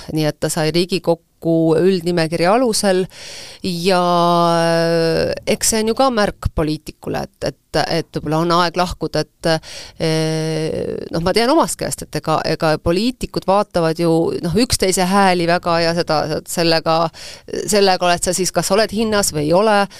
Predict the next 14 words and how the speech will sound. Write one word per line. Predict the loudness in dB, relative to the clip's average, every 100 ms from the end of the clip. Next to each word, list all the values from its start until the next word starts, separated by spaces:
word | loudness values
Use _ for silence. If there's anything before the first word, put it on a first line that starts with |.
| -20 -20 -20 -6
et | -2 0 0 -4 -2
ja, | 2 4 2
ja | 0
ka | 0
tihti | 0 0 0 2 2
need | 0 0
häältesaagid | 2 2 2 0 0 2 2 0 -2
ei | 2
ole | 2 2
tegelikult | 2 2 0 0 -4 -2 0
üldse | 2 0 -2 -2
korrelatsioonis | 0 0 2 0 0 0 0 -2 -4
si-, | -4
sisu | -2 2 4